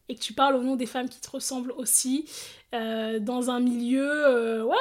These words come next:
dans un milieu, disons-le clairement, qui est pas du tout mon milieu. Voilà, j'ai été là-bas en tant que stagiaire, mais c'est pas du tout mon milieu. Et puis, quand j'ai su que c'était à l'Odéon, je me suis dit, bah, encore mieux,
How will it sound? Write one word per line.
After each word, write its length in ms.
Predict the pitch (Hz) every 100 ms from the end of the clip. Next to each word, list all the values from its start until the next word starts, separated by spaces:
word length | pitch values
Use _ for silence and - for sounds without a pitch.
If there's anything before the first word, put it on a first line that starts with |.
| 392
dans 120 | 269
un 60 | 262
milieu, 380 | 254 339 320
disons-le 320 | 233 254 269 269
clairement, 380 | 370 392 440 -
qui 140 | 254
est 60 | 226
pas 200 | 285 269
du 140 | 262
tout 100 | 302
mon 140 | 285 285
milieu. 420 | 330 392 381 339 - _ -
Voilà, 260 | 254 311 277
j'ai 140 | 262
été 140 | 233 262
là-bas 200 | 247 262
en 40 |
tant 140 | 247
que 60 | 233
stagiaire, 420 | - 226 359 403
mais 100 | 262
c'est 240 | - 220 -
pas 140 | 277
du 160 | 254 -
tout 160 | 311
mon 160 | 285 262
milieu. 300 | 254 294 349 370
Et 60 | 339
puis, 320 | - 240 240
quand 140 | 254
j'ai 80 | 247
su 160 | 262 269
que 60 |
c'était 120 | - 254
à 60 |
l'Odéon, 480 | 247 240 269 285 285 - - - - -
je 100 | -
me 60 |
suis 100 | -
dit, 100 | 247
bah, 140 | 240 220
encore 300 | 220 269 247
mieux, 160 | 339